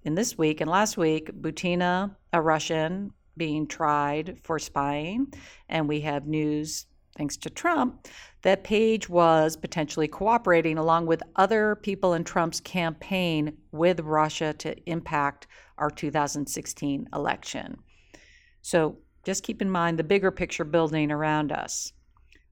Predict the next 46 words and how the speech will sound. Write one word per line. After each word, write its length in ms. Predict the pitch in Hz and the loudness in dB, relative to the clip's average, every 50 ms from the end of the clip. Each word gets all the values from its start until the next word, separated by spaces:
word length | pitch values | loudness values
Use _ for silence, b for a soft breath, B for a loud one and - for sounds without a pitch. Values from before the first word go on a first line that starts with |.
| _ - | _ -2
On 180 | - 165 165 170 | 0 2 4 6
Monday, 380 | 196 233 254 247 233 190 170 | 6 6 8 8 8 8 8
in 80 | 165 165 | 6 4
a 40 | 165 | 2
series 380 | 160 - 180 175 170 175 156 | 0 0 2 2 2 2 2
of 180 | 170 165 - - | 0 -4 -4 -8
tweets, 720 | - - - 165 151 143 156 - - - - - - - - | -14 -6 -2 -2 -2 -2 -4 -8 -8 -8 -8 -8 -8 -12 -8
Trump 280 | - - 196 202 - | -6 -4 -4 -4 -6
called 320 | - - - 180 180 185 - | -6 -4 -2 0 0 0 -2
for 220 | - - 185 180 | -2 -2 -2 0
the 200 | 165 175 - - | -2 -2 0 2
end 160 | 180 214 233 | 2 4 4
of 100 | 240 196 | 6 4
the 60 | 170 | 4
Mueller 300 | 165 160 160 156 156 160 | 4 4 4 6 4 4
probe 600 | 156 156 - - 165 151 147 143 147 147 160 170 170 | 0 -2 -4 -2 0 2 2 2 2 0 0 -2 -4
because 340 | 175 160 - - 151 139 147 | -6 -6 -4 -6 -6 -4 -4
of 240 | 151 147 139 135 | -6 -6 -8 -8
the 240 | _ 156 143 147 143 | _ -8 -6 -6 -8
release 420 | 143 151 147 139 147 143 135 - - | -6 -8 -6 -6 -6 -6 -6 -6 -6
of 260 | 160 160 151 - _ | -8 -8 -8 -12 _
Carter 300 | - - 151 143 151 143 | -10 -8 -8 -8 -8 -10
Page's 760 | - - 156 151 156 143 - 160 170 151 - - - - - _ _ _ _ _ _ _ | -10 -8 -8 -8 -8 -8 -8 -8 -8 -8 -8 -10 -10 -10 -12 _ _ _ _ _ _ _
fisa 400 | - 147 143 143 135 - - - | 0 0 0 0 0 -2 -4 -4
applications, 840 | - 151 156 - - - - 170 160 156 - 190 214 254 285 285 B B B B B B B B B B B B B B B B B B _ | -4 -4 -6 -6 -10 -4 -2 -2 -2 -2 -2 -2 0 0 0 -2 B B B B B B B B B B B B B B B B B B _
claiming 480 | - - 247 247 247 240 240 240 233 226 | 0 4 6 8 8 8 8 8 8 6
the, 140 | 220 226 | 6 4
quote, 500 | 226 - - - 233 208 202 - - - | 2 0 2 4 4 4 4 2 -2 -10
"fake 340 | - - - 208 254 254 190 | -4 2 2 2 2 2 0
dirty 300 | 165 196 208 226 214 214 | 0 2 2 2 2 2
dossier" 600 | 190 160 196 196 220 220 - 220 185 165 151 156 156 | 4 6 6 6 6 4 4 4 6 6 6 6 6
was 300 | 156 165 170 170 156 151 | 4 4 4 2 2 2
the 140 | 143 170 | 0 0
responsibil-, 960 | 160 170 180 - - - - 165 185 202 - 240 202 180 202 196 196 190 - - | 0 0 -2 -4 0 4 4 4 4 4 2 -2 2 4 4 6 6 6 4 2
was 200 | 180 175 175 180 | 0 0 0 -2
responsible 580 | 180 - - 185 175 175 175 180 165 175 180 | -4 0 2 2 2 2 2 0 0 0 0
for 100 | 175 185 | 2 0
starting 560 | 175 - - 175 156 151 151 156 151 151 151 | -6 -2 2 4 4 4 4 4 2 0 0
the 100 | 151 156 | -2 -2
totally 580 | 151 - - - 202 202 202 202 190 190 185 - | -4 -4 -2 0 2 2 2 2 0 0 -2 -6
conflicted 680 | - - 175 175 - - - 233 233 233 - 233 208 196 | -8 -10 -10 -10 -8 -2 0 0 0 2 0 0 2 2
and 140 | 180 175 | 2 0
discredited 720 | 170 175 - - - - 175 170 170 170 156 165 165 151 | 0 -4 -6 -6 0 4 4 6 6 4 4 4 0 0
Mueller 500 | 151 151 156 165 170 175 170 170 170 165 | -2 -2 -2 0 0 0 0 0 -2 -2
witch 300 | 151 143 151 156 160 - | -4 -6 -6 -6 -6 -6
hunt. 280 | - - - 151 - - | -8 -8 -8 -8 -10 -12